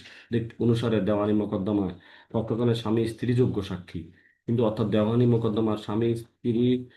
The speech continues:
পক্ষে বিপক্ষে সাক্ষ্য দিতে পারে, কিন্তু স্বামীর পক্ষে বিপক্ষে স্ত্রী সাক্ষ্য দিতে পারে। অন্যদিকে ফৌজদারি মামলার ক্ষেত্রে, আহ,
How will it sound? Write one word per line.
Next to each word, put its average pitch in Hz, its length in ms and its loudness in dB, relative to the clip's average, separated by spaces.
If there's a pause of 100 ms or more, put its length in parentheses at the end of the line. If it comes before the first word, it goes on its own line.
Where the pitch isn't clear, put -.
(280)
পক্ষে 120 320 -2
বিপক্ষে 117 500 -2
সাক্ষ্য 113 320 -6
দিতে 117 200 -2
পারে, 113 280 -2
কিন্তু 110 220 -2
স্বামীর 110 400 -2
পক্ষে 120 440 -6 (280)
বিপক্ষে 117 400 -2
স্ত্রী 113 220 -4
সাক্ষ্য 110 300 -8
দিতে 110 200 -2
পারে। 92 280 -6 (360)
অন্যদিকে 123 360 2
ফৌজদারি 123 400 0
মামলার 120 320 2
ক্ষেত্রে, 131 340 -2
আহ, 110 720 -2